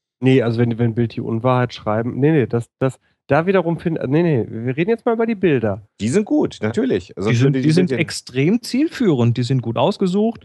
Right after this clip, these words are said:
Speaker 3: Äh, das, das müssen sehr gute Leute sein, die da sitzen, auch in der Bildredaktion, ganz klar. Also im, in der
Speaker 1: Nee,
Speaker 3: Bi-,
Speaker 1: nee, nee,
Speaker 3: jetzt
Speaker 1: stopp, nee, nee, genau. Du, was du gerade, ähm, du hast gerade gesagt, auch in der Bildredaktion. Und genau das ist der Denkfehler.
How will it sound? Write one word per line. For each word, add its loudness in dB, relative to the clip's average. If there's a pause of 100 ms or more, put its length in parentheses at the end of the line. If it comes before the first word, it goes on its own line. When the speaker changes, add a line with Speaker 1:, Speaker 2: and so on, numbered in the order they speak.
(420)
Speaker 3:
Äh, 2
das, -2
das -4
müssen 2
sehr 0
gute -2
Leute 0
sein, 0
die -2
da -2
sitzen, -6
auch -4
in 0
der 0
Bildredaktion, -4
ganz -8
klar. 0
Also 0
im, 4
in 2
der 4
Speaker 1:
Nee, 4
Speaker 3:
Bi-, 2
Speaker 1:
nee, -8
nee, -2
Speaker 3:
jetzt 0
Speaker 1:
stopp, 4 (100)
nee, 4
nee, 4
genau. 0 (140)
Du, -8
was 0
du -4
gerade, 0 (120)
ähm, 0 (320)
du 2
hast -2
gerade 0
gesagt, -2 (100)
auch 2
in -2
der 2
Bildredaktion. -4 (760)
Und -4
genau 4
das 0
ist -10
der 2
Denkfehler. -4